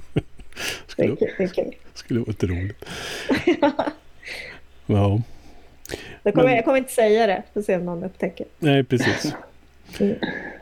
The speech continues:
Speaker 1: Men ja, ja, vi har ju pratat lite om det, men om ni skulle försöka beskriva soundet ni har och sådär, vad... Rock har ni sagt, men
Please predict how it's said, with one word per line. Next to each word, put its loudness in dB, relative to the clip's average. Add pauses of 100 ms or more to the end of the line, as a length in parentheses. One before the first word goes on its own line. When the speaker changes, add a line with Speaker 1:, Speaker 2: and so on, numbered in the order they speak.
(520)
Speaker 1:
Men 6
ja, 6
ja, 4
vi 6
har 8
ju 6
pratat 4
lite 4
om 8
det, 6
men 8
om 6
ni 8
skulle 4 (340)
försöka 0
beskriva 4
soundet 4
ni 2
har 4
och -4
sådär, 0
vad... 0 (1080)
Rock 0 (320)
har -2
ni 2
sagt, -4
men 6